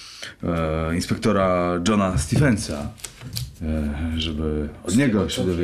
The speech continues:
Speaker 1: dowiedzieć, ale
Speaker 2: zarzuty nie zostały postawione, przynajmniej taką notatkę.
Speaker 1: Nie, nie zostały.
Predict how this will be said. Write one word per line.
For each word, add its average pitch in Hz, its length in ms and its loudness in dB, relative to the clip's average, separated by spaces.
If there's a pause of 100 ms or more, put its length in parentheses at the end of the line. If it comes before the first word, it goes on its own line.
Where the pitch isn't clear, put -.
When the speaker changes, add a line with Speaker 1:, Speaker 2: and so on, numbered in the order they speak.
Speaker 1:
dowiedzieć, - 460 -4
ale 76 100 -2
Speaker 2:
zarzuty 101 440 -2
nie 107 140 -2
zostały 95 400 -4
postawione, 101 640 -4
przynajmniej 87 360 -6
taką 92 140 -4
notatkę. 87 380 -4
Speaker 1:
Nie, 78 280 0
nie 80 180 -2
zostały. 95 580 0